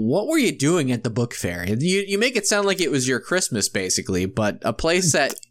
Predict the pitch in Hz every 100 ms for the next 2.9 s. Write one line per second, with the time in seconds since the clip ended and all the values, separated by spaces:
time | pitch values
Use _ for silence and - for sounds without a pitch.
0 | - - 196 196 160 190 180 208 160 143
1 | 160 165 123 156 190 131 127 139 143 165
2 | 208 208 175 202 190 120 95 71 82